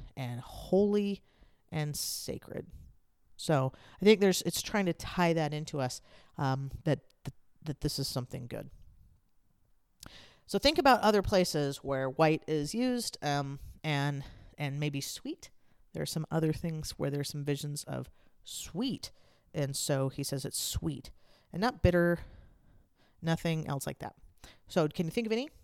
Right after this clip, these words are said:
Let's go to Ezekiel. So there are at least two other places I can think of. Uh, I just mentioned Ezekiel. We'll go there in a second, Ezekiel three,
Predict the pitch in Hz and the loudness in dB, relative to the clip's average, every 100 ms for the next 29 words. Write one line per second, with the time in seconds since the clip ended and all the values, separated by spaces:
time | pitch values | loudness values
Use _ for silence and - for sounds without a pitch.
0 | - - - _ _ _ _ - 320 233 | -20 -20 -20 _ _ _ _ -2 4 4
1 | 175 160 226 165 127 - 50 - - - | 4 0 -2 -2 -4 -4 -10 -14 -20 -20
2 | - - - - 254 269 277 294 - 330 | -18 -18 0 4 6 6 8 6 6 4
3 | 330 277 - 269 269 233 233 220 240 233 | 4 4 4 4 2 2 0 2 2 4
4 | 247 233 - - 185 170 170 185 - 214 | 4 4 0 0 4 4 4 0 2 2
5 | 208 185 180 208 233 190 165 170 170 160 | 4 4 6 4 6 6 8 8 8 4
6 | 202 185 165 156 170 180 170 165 | 4 4 4 4 2 4 6 6